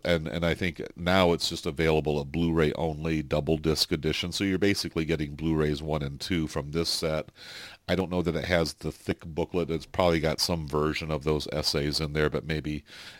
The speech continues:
edited down a little bit to be a, more of a pamphlet rather than the bound booklet that we have in the deluxe version. So if you are interested in, uh,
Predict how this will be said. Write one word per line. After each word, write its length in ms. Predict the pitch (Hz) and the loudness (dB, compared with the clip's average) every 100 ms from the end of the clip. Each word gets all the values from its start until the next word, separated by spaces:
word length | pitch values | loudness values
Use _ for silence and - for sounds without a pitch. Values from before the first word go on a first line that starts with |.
| _ | _
edited 360 | 90 85 76 76 | 2 2 2 0
down 220 | 78 76 | 0 0
a 60 | 73 | 0
little 180 | 76 73 | 0 0
bit 260 | 80 78 | -2 -2
to 120 | - | -6
be 220 | 71 76 76 | -6 -4 -2
a, 100 | 76 | -4
more 140 | 78 | -2
of 80 | 73 | -2
a 60 | 73 | -4
pamphlet 520 | - 85 78 - - | -4 -4 -4 -4 -6
rather 240 | 73 71 71 | -6 -4 -4
than 180 | 71 | -6
the 80 | 67 | -6
bound 420 | 67 73 73 65 | -4 -4 -4 -8
booklet 360 | 67 76 78 71 | -6 -4 -4 -4
that 120 | - | -4
we 120 | 73 | -6
have 380 | 69 78 76 - - | -4 -2 -2 -4 -8
in 140 | 78 | -6
the 120 | 69 67 | -4 -4
deluxe 320 | - 71 73 - | -2 -2 -2 -6
version. 760 | - 73 71 85 90 - 65 67 - - - - | -8 -10 0 4 4 2 -6 -10 -14 -14 -12 -6
So 240 | - 107 98 | 4 6 8
if 220 | 95 - | 4 2
you 160 | 113 113 | 4 6
are 220 | 110 117 | 6 6
interested 840 | - 104 - 92 - - 71 73 73 | 2 -2 0 0 2 0 -4 -4 -8
in, 360 | - 78 76 76 | -6 -6 -6 -6
uh, 280 | 73 71 | -6 -6